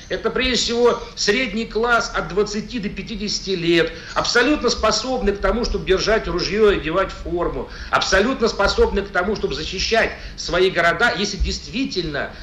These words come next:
на них надвигается тот самый враг, как они это представляют в пропаганде, который все насилует, с-, там, убивает, режет, да,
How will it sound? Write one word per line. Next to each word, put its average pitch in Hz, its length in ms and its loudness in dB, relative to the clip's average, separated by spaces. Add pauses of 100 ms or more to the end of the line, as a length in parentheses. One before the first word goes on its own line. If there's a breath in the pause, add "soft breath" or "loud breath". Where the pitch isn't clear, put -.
на 127 120 0
них 196 220 2
надвигается 170 600 2
тот 190 260 -2
самый 165 320 0
враг, 196 480 2 (260 loud breath)
как 135 140 -6
они 165 160 0
это 175 100 0
представляют 170 640 0
в - 80 0
пропаганде, 175 800 0 (160 loud breath)
который 180 360 0
все 175 180 -4
насилует, 190 640 2
с-, - 260 -10
там, 139 140 -4
убивает, 165 560 2
режет, 156 460 0
да, 156 260 2